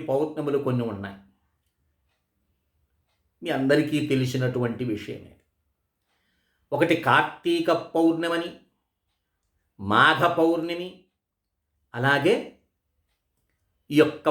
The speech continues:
వైశాఖ పౌర్ణమి. పౌర్ణమి అంటే పగలు ఉండటం కాదు. పౌర్ణమి అనేటటువంటిది రాత్రి పూర్తిగా ఉన్నట్లయితే ఆ పౌర్ణమి యొక్క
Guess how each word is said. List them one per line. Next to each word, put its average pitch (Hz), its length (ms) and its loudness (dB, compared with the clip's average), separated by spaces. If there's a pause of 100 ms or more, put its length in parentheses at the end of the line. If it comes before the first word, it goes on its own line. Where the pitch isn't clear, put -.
వైశాఖ 123 500 2 (360)
పౌర్ణమి. 95 240 -8 (1500)
పౌర్ణమి 226 520 4 (100)
అంటే 202 220 -2 (300)
పగలు 240 300 2 (120)
ఉండటం 185 300 -2 (120)
కాదు. - 200 -12 (1160)
పౌర్ణమి 160 520 2
అనేటటువంటిది 160 840 0 (180)
రాత్రి 190 440 0 (240)
పూర్తిగా 196 640 -2 (180)
ఉన్నట్లయితే 151 640 -2 (960)
ఆ 113 80 -2 (200)
పౌర్ణమి 175 580 2
యొక్క 156 240 -6